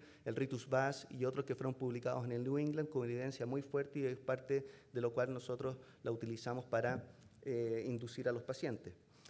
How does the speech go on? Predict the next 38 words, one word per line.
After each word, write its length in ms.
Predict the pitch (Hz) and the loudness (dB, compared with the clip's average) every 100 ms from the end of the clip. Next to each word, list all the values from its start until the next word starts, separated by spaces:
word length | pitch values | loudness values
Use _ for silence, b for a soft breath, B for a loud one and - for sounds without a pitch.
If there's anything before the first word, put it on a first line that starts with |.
| B | B
Y 60 | 143 | 2
me 80 | |
gustaría 320 | 147 151 180 208 | 2 0 2 2
detenerme 400 | 196 175 170 170 | 2 0 0 0
algunos 280 | 160 160 | 0 -2
segundos 380 | 156 139 156 160 | 0 0 2 2
en 40 | 160 | 2
lo 100 | 139 | 2
que 100 | 135 | 2
es 100 | 131 | 2
el 120 | 113 | -2
Pexivas. 600 | - 127 - 170 214 - - B B B | 0 -2 -2 -2 -2 -6 -20 B B B
El 120 | 135 | -2
Pexivas 400 | - 156 175 165 | 0 -2 0 -2
probablemente 580 | 160 143 143 151 151 151 | 0 2 2 0 -2 -4
porque 420 | 160 - 139 110 | -6 -4 -4 -2
es 160 | 180 - | -4 -4
el 100 | 190 | -4
estudio 460 | - - 170 175 | -4 0 4 4
más 340 | 160 156 135 139 | 2 0 -2 -2
grande 380 | 131 151 180 196 | 2 2 4 2
de 100 | 180 | 2
vasculitis 540 | 160 - 151 156 135 | 0 -2 -2 -2 -4
ANCA 240 | 156 151 160 | -4 -4 -4
que 100 | 143 | -4
se 120 | 139 | -2
ha 20 | |
hecho 160 | 135 139 | -2 -2
hasta 120 | 131 | -4
el 60 | |
momento. 480 | 123 117 110 104 95 - B B | -2 0 -2 -4 -12 -14 B B
Cerca 280 | - 135 139 | -4 -2 0
de 60 | 127 | -2
setecientos 600 | 120 107 - 156 156 165 | -4 -6 -4 -4 -4 -6
pacientes 500 | - - 156 156 156 | -8 -4 -4 -4 -6
que 140 | 139 | -6
se 220 | - 127 | -4 -2
reclutaron, 640 | 123 117 127 156 160 170 | -2 -4 -2 0 2 0